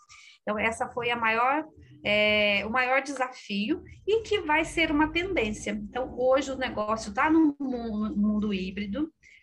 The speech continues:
vai existir, assim, as lojas que estão retomando, os negócios, os funcionários voltando pra empresa,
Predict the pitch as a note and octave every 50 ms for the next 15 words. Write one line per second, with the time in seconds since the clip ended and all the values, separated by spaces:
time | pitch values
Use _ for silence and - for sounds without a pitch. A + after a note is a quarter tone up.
0 | - - G#3+ B3 C4+ C#4+ C4+ C4 B3+ B3+ - - - G#3+ G#3 G#3 G#3 G3+ - -
1 | G3 F#3+ G3 G#3+ A3 G3+ E3 G#3 F#3+ E3+ F3 F3+ G3 G3 F#3+ F3+ - - F3+ -
2 | - F3 F3 F3+ E3+ - - E3 E3 E3 F3 A3 A#3 A3+ A3 G#3 G3 G3 G3 F#3
3 | F3 F3+ F3+ F#3 G#3 G#3+ G3+ G3 G3 F#3+ F3+ F3+ F3+ F3+ _ _ - G#3 G3+ G3
4 | G#3 F#3+ G3 G3+ A3 A#3 A#3+ A3+ G#3 G3+ G3 G3 G3 F3+ F#3 G3 F3+ F3 F3 F3+
5 | - F#3+ A3 A3+ A#3 A3+ B3